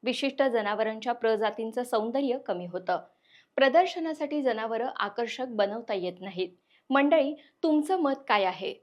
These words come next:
तुम्ही तुमच्या गोठ्यातील जनावरांची शिंगनळी जाळता का? आणि जाळत असाल तर कोणत्या पद्धतीनं? हे आम्हाला कमेंटमध्ये नक्की सांगा. सोबतच तुमचा अनुभव आमच्याबरोबर शेअर करा. शिंग असावीत की नसावीत? तसंच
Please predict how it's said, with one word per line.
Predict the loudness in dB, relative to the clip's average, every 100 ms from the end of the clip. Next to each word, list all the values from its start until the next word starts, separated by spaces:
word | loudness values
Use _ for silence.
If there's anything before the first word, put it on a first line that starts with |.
| _ 0
तुम्ही | 2 2
तुमच्या | 0 -2 -2
गोठ्यातील | 2 2 0 -6 -4 -2
जनावरांची | 0 0 0 0 -2 -6
शिंगनळी | -2 -2 0 0 0 2
जाळता | 2 2 0 -4
का? | -4 -6 _ _ _ _ -4
आणि | 0 0
जाळत | 4 6 6 2
असाल | 0 0 0 -4 0 2
तर |
कोणत्या | 4 6 6 6 -2
पद्धतीनं? | -2 -2 -4 -6 -6 -8 -12 _ _
हे | 2
आम्हाला | 2 2 -4
कमेंटमध्ये | 0 0 2 -2 -4 -6 -4
नक्की | -4 -6 -10
सांगा. | -6 -6 -6 -12 _ _ _
सोबतच | 4 6 8 6 2 0
तुमचा | -2 -2 -2
अनुभव | -4 -2 -2 -2 -4 -4
आमच्याबरोबर | -6 -4 -4 -2 -2 -2 -6
शेअर | -4 0 0
करा. | 0 -2 -2 -6 _ _
शिंग | -2 2 4 2 0 -4
असावीत | 0 0 0 -6 _ _
की | 0
नसावीत? | 0 -2 -6 -6 -12 _ -4 0
तसंच | 2 2 -2